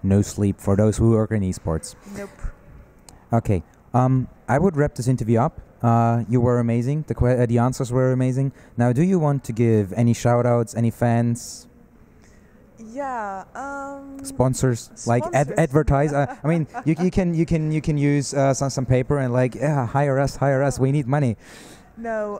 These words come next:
Speaker 2: uh, shout out to, to Karts Dota. He gave me, like, he gave me the courage to go show my stuff
Speaker 1: Mm-hmm.
Speaker 2: to the world, and it worked out. It worked out so well. And shout out for the team for just being awesome and actually listening to me, even though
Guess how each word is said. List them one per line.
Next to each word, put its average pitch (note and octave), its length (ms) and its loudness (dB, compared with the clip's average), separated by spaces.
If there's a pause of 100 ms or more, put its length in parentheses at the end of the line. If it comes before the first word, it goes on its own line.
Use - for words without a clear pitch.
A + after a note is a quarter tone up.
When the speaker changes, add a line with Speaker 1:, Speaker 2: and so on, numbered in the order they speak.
Speaker 2:
uh, A3 540 -10
shout D4 320 -10
out F4+ 240 -6
to, B3 600 -12
to A#3+ 120 -18
Karts A#3+ 400 -10
Dota. D#4 320 -6 (420)
He A#3 120 -12
gave A3+ 280 -8
me, G#3+ 540 -12
like, F#3+ 180 -10 (260)
he A#3 160 -14
gave A#3 220 -8
me A3 200 -14
the G#3 100 -18
courage G#3+ 500 -12
to G#3+ 260 -16 (160)
go G#3 160 -8
show G#3+ 220 -12
my G#3 120 -12
stuff G#3 240 -6
Speaker 1:
Mm-hmm. - 80 -16
Speaker 2:
to A3 60 -16
the G3+ 80 -12
world, G#3 240 -10 (540)
and G3 400 -12
it G3 80 -8
worked F#3+ 320 -14
out. F#3 180 -12 (240)
It F#3+ 200 -18
worked F#3 240 -20
out F3 160 -16
so F3+ 180 -18
well. F3+ 220 -14
And G#3 140 -12
shout G#3+ 240 -8
out G3+ 140 -6
for - 120 -16
the G3+ 80 -14
team G#3+ 260 -14
for F#3+ 120 -18
just F#3+ 200 -12 (100)
being A3+ 240 -8
awesome G3+ 420 -8
and F#3 140 -12
actually G#3+ 320 -12
listening G#3 400 -10
to - 100 -16
me, G3 140 -14 (600)
even G3+ 260 -10
though F#3+ 320 -4